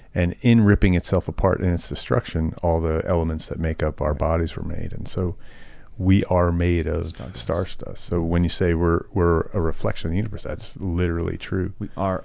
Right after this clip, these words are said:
Speaker 2: of it, not in it. Yeah.
Speaker 1: What I think is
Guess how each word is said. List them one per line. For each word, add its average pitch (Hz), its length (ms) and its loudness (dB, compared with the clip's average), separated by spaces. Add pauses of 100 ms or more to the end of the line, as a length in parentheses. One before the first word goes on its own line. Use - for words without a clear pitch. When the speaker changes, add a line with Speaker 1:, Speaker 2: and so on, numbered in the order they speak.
(120)
Speaker 2:
of 107 280 0
it, - 320 -10 (320)
not 92 240 -4
in 85 140 -8
it. - 120 -10 (300)
Yeah. - 80 -14
Speaker 1:
What 95 380 6
I 117 140 6
think 120 320 4
is 90 560 2